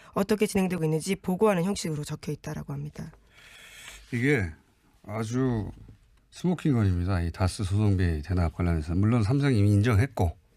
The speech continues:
Speaker 2: 예, 인정했는데 김백준 총무기획관이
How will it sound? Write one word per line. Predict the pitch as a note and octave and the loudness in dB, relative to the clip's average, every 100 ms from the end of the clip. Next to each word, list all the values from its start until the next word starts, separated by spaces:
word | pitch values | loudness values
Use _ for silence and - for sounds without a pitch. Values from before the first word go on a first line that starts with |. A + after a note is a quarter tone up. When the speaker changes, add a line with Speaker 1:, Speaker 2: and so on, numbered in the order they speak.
| _ F2 | _ -4
Speaker 2:
예, | D#2 A#2 - - - - - - - - - - | -2 -4 -6 -16 -20 -20 -20 -20 -20 -20 -20 -4
인정했는데 | G#2+ A2+ C#3 C#3 A2+ C3+ G#2 - | 0 2 2 2 2 2 0 -2
김백준 | C#3 E3+ F#3 G3+ - - G3+ G3 F#3+ F#3 F3 D#3+ C3+ G#2 - | 0 2 2 2 -2 -6 0 0 2 0 0 0 -2 -4 -6
총무기획관이 | F#3 G3 F3+ - D3 C#3+ - B2+ D3 C3 F2 | -2 0 -2 -2 -2 -2 -2 0 2 0 0